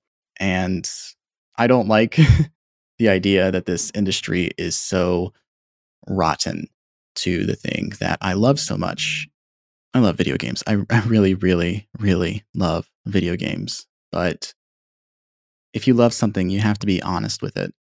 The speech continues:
You cannot blindly delude yourself into believing that something is just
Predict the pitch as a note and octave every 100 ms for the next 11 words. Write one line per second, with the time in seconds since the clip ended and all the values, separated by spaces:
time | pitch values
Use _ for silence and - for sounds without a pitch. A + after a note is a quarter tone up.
0 | _ _ _ - - A#2+ E2 G#2 G#2 G#2+
1 | G#2 G2+ F#2+ G2 - _ - F#2 F#2+ F#2
2 | D#2+ - F2 E2+ - F2+ F2+ G2 F#2 E2+
3 | E2+ E2 E2+ - - - G2+ G#2 F#2+ F2+
4 | - G2